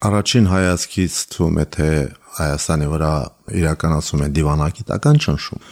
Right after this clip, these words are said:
բայց իմ կարծիքով ոչ թե դիվանագիտական, այլ Փաշինյանի վրա անձնական ճնշում է կատարվում։ Ու այդ ճնշումը Հայաստանի իշխանությունների վրա կատարվում էր, ը,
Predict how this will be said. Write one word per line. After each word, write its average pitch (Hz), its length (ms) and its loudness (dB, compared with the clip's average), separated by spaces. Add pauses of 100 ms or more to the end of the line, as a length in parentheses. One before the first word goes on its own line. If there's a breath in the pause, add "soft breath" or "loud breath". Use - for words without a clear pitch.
(440 loud breath)
բայց 120 360 2
իմ 135 200 2
կարծիքով 101 560 0
ոչ 120 140 4
թե 92 140 0
դիվանագիտական, 85 920 0
այլ 117 140 4
Փաշինյանի 92 520 2
վրա 87 220 2 (180)
անձնական 85 680 0 (180)
ճնշում 76 500 -2
է 53 160 -4
կատարվում։ - 640 -8 (160)
Ու 113 380 4
այդ 139 200 2
ճնշումը 117 640 4 (240)
Հայաստանի 101 560 4
իշխանությունների 85 880 2
վրա 78 240 0 (160)
կատարվում 85 580 0
էր, 113 260 2
ը, - 360 -12